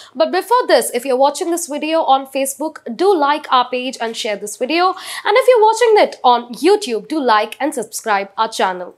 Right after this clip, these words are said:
The Central Board of Direct Taxes on July thirteenth accused the makers of Dolo six fifty tablet of indulging in unethical practices by distributing freebies worth rupees thousand crores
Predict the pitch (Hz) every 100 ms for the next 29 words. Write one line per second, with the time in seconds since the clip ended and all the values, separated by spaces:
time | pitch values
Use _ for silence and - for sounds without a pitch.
0 | - 392 403 415 440 539 349 349 381 -
1 | 349 349 269 294 294 302 262 269 320 330
2 | - 285 302 294 277 262 254 254 311 302
3 | 370 320 220 - - - 294 294 - 427
4 | 453 453 403 330 311 339 311 311 254 269
5 | 277 277 269 - 294 - 330 311 262 262
6 | 311 294 285 330 294 302 339 330 349 240
7 | 247 233 285 349 269 277 277 294 294 262
8 | 233 - - 311 330 - - - 311 392
9 | 320 349 - 320 359 453 466 233 220 -
10 | 330 254 254 285 - 262 254 247 247 247
11 | - 277 262 262 285 285 339 349 240 -